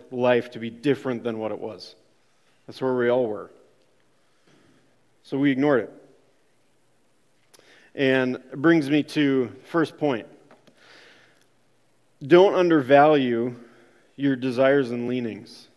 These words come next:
that you might have. As the summer went on, we found ourselves having these conversations more and more, more and more often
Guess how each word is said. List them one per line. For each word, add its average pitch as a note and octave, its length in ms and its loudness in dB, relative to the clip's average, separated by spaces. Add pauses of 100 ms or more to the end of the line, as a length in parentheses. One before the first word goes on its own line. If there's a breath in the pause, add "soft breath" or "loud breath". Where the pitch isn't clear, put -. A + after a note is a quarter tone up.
(280)
that B2+ 100 -8
you A#2 100 -8
might A2 240 -10
have. G#2 320 -12 (2500 loud breath)
As D#3 140 4
the C#3 40 -6
summer F3 340 6
went E3 160 6
on, D#3+ 280 2
we C#3+ 60 0
found D3 260 2
ourselves C#3 400 -2
having C3+ 420 0
these C3 240 -4
conversations B2+ 680 -4
more B2 180 -4
and A#2+ 80 -4
more, C3 300 -4 (960 soft breath)
more C3 140 -4
and B2+ 80 0
more B2 220 -2
often E3 520 -2